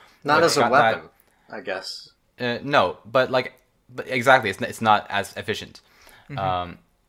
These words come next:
Speaker 2: so, and, and it's got the same kind of, or not the same, but it's got, like, Titan, uh, controlling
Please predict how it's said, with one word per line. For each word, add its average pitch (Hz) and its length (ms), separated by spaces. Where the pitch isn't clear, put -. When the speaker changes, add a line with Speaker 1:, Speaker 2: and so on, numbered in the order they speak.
Speaker 2:
so, 113 360
and, 117 220
and 117 100
it's 113 100
got 110 220
the 113 80
same 110 240
kind 107 240
of, 98 200
or 110 100
not 101 180
the 95 60
same, 98 200
but 101 100
it's 95 80
got, 117 180
like, - 340
Titan, 101 520
uh, 90 260
controlling 110 720